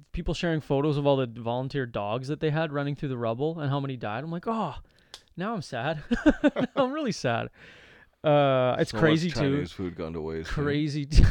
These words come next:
Speaker 1: <laughs> yeah, the Chinese people just rub-, dig-, digging through the rubbish to try and find dead dogs.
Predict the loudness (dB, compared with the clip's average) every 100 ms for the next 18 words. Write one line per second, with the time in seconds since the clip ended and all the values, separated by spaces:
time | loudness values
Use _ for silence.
0 | 6 -2 -8 -20 -18 -2 0 0 -2 -8
1 | -8 -6 -6 -6 -6 -6 -6 -6 -6 -8
2 | -8 -8 -6 -10 -6 -6 -4 -6 -6 -8
3 | -6 -6 -6 -10 -12 -10 -10 -8 -10 -10
4 | -10 -8 -8 -8 -8 -10 -12 -18